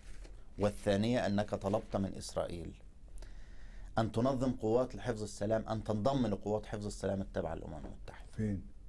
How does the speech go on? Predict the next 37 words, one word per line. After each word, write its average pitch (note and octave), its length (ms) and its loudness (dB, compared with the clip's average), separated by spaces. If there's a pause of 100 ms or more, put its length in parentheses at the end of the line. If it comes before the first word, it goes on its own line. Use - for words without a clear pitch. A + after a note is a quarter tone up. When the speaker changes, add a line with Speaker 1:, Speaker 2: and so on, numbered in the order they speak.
(240)
Speaker 1:
طلبت B2 300 2
من G#2 120 0
إسرائيل G#2+ 420 0
ده A#2 100 2
في - 80 -4
Speaker 2:
لا، A2 60 -4
ما G2+ 60 2
Speaker 1:
ديسمبر G#2+ 420 2
Speaker 2:
حصلش. F2+ 300 -6
Speaker 1:
اتنين G#2+ 240 2
وتسعين. F2+ 460 -2 (140)
Speaker 2:
جايب G#2+ 220 0
الكلام G#2 360 -2
ده F2 100 -2
منين؟ F2+ 300 -4 (500)
Speaker 1:
جايبه F#2+ 280 4
من G2+ 140 6
مصادر G2 460 6
نشرت G#2+ 360 2
وقتها. A2+ 400 -2 (880)
Speaker 2:
فين B2+ 300 2
هي A2+ 160 0
المصادر؟ G2+ 560 -4 (1080)
Speaker 1:
يعني A2+ 200 6
أنت B2+ 100 2
الآن B2+ 220 4
بتنفي B2+ 360 2
هذا؟ B2 220 0 (180)
Speaker 2:
لا، D#3 180 4
ما B2 140 0
بنفيش. A#2 480 2
أنا، B2 340 0
أنا A#2 280 -2
لا D3 260 2
أتذكر C3+ 500 -2
إن A#2+ 80 -2
طلبت D3 560 0